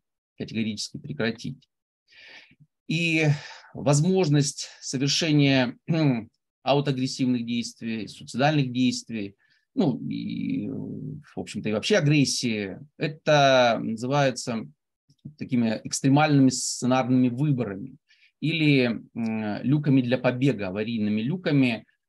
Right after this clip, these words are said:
в которые клиент может убежать тогда, когда ему не удается справиться с текущей жизненной ситуацией,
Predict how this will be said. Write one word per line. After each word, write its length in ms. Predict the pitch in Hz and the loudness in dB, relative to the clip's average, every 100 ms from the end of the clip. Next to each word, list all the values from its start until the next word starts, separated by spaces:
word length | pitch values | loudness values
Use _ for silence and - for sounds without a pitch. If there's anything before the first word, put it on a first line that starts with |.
| _ | _
в 40 | - | -2
которые 880 | 127 - 156 147 135 120 110 104 - _ _ _ | -2 0 2 4 4 2 0 -2 -8 _ _ _
клиент 420 | 135 139 139 117 120 | 0 2 2 0 2
может 480 | 131 135 120 101 _ _ _ _ _ - | 4 4 0 -8 _ _ _ _ _ -10
убежать 680 | 113 131 185 214 - - _ _ _ _ - | -4 0 2 2 0 -14 _ _ _ _ -10
тогда, 280 | 104 135 160 | -2 2 2
когда 680 | 143 131 135 131 123 107 - | 0 0 4 4 4 0 -8
ему 260 | 107 120 131 | -8 -2 -2
не 120 | 120 | -2
удается 840 | 113 120 127 160 147 - 131 107 | -2 -2 0 -2 -4 -2 -2 -2
справиться 800 | - - 113 127 127 - 120 110 | -8 -6 0 2 0 -4 -4 -4
с 580 | 98 - - 123 117 - - - | -4 -6 -2 -2 -2 -6 -12 -12
текущей 420 | - - 120 - | -12 -4 -4 -2
жизненной 360 | 104 113 95 98 | -4 -4 -4 -6
ситуацией, 840 | - - 170 185 - 139 117 113 | -6 -2 -2 -2 -4 -2 -2 -6